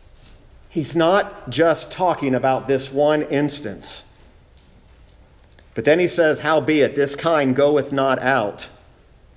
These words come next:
Or other translations say, "is not cast out," which confirms the common received sense of these words. This particular demon, this particular devil that was within him,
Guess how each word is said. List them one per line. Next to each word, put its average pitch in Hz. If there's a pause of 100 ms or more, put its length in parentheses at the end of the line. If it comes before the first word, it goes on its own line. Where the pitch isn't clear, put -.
(720)
Or 131
other 147
translations 135
say, 131
"is 123
not 139
cast 120
out," 117
which 131
confirms 127 (1700)
the 131
common 147
received 127
sense 135
of 107
these 110
words. 110 (920)
This 190
particular 165
demon, 147
this 139
particular 139
devil 139
that 127
was 123
within 147
him, 117